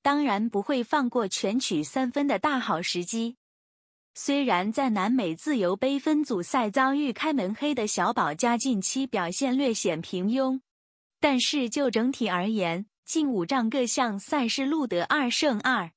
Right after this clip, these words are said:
和一负也算是合格。尤其小宝家在上个月下旬还曾经在艾绥拉一剑定江山下小胜宿敌河床，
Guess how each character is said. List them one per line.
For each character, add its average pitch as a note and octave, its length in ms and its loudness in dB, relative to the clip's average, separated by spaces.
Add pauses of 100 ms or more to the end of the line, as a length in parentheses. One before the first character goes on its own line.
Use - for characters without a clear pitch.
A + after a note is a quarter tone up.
(140)
和 A3+ 140 0
一 A3+ 180 2
负 C#4 240 -2
也 F3 180 2
算 B3+ 280 0
是 B3 180 0
合 A3 240 0
格。 F3+ 380 -2 (800)
尤 A3+ 200 2
其 A#3+ 240 -2
小 A3+ 240 0
宝 F3 260 0
家 B3 240 0
在 C4 220 0
上 B3 300 2
个 F#3+ 100 -2
月 A#3+ 180 2
下 C4 280 2
旬 G#3 260 -2
还 G#3+ 240 0
曾 G3 240 -2
经 B3+ 240 2
在 C4+ 180 0
艾 A#3+ 220 2
绥 F3 300 -2
拉 C4+ 240 0
一 G3+ 240 0
剑 A3 280 0
定 A3+ 280 0
江 C4 260 0
山 C4+ 240 0
下 C4 260 0
小 F3 280 0
胜 B3+ 260 0
宿 C4+ 220 0
敌 G3 160 -2
河 G#3+ 180 -2
床， F#3+ 400 -2